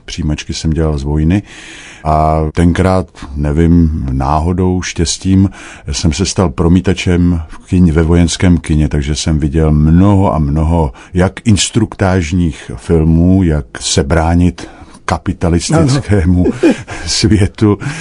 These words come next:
Speaker 1: A bylo to hrozně, na to rád vzpomínám.
Speaker 2: Je to pravda, já taky. A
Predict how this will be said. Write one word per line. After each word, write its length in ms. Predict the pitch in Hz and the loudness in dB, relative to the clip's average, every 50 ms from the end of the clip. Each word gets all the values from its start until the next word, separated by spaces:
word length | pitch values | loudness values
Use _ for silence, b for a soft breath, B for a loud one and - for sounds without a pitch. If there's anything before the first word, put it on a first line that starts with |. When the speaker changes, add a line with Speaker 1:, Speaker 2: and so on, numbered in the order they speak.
| 156 147 127 110 B | -10 -10 -10 -10 B
Speaker 1:
A 440 | - 104 98 85 82 82 80 82 - - | -10 -6 -2 0 0 2 0 0 -2 -2
bylo 240 | 73 73 92 92 95 | -2 0 2 2 0
to 160 | 90 - 113 | 0 0 0
hrozně, 280 | 95 98 104 95 110 107 | 2 2 2 2 2 2
na 100 | 104 101 | 2 2
to 100 | - 107 | 0 0
rád 160 | 101 101 101 | 0 0 0
vzpomínám. 520 | - - - 101 98 98 101 92 80 71 69 69 - - - _ B B B B B B B B B B | -2 -2 -2 0 0 0 0 0 -2 -4 -6 -8 -14 -20 -20 _ B B B B B B B B B B
Speaker 2:
Je 140 | - 180 202 | 0 2 2
to 120 | 202 226 | 2 2
pravda, 280 | 190 - 208 202 190 196 | 0 0 0 0 2 2
já 140 | 180 170 156 | 2 0 0
taky. 500 | - 156 135 - - 196 208 220 220 165 - - | -2 -4 -4 0 2 2 2 2 -2 -6 -8 -6
A 180 | 190 170 160 | -4 -4 -4